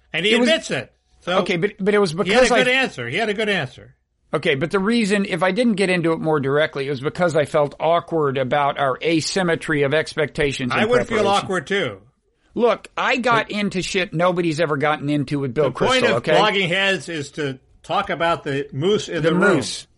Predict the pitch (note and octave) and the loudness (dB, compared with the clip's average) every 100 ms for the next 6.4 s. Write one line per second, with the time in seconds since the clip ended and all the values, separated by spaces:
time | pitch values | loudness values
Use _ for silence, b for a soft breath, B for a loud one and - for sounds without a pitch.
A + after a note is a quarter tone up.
0 | - D#3+ E3+ G3 G#3+ B2+ - - - _ | -8 -2 2 4 4 2 -6 -14 -18 _
1 | _ _ _ _ _ _ _ _ _ - | _ _ _ _ _ _ _ _ _ -8
2 | - A3+ G3+ B3 G3 F#3 - _ _ - | -2 0 2 2 2 0 -4 _ _ -2
3 | B3 G#3+ G3+ F3 D3 F#3+ F3+ D3+ D3+ G#3 | -2 0 -2 -2 -2 0 0 0 0 0
4 | D3+ C3+ - E3 D3 A3 A3+ F#3 D3 D3 | 0 -4 -4 -4 -2 -2 0 2 2 2
5 | C#3+ C3 B2+ E3 D3 B2 A2+ C#3 C#3 - | 0 -2 -2 0 2 0 -2 -2 -2 0
6 | B2+ A2+ A2 - | -2 -2 -6 -14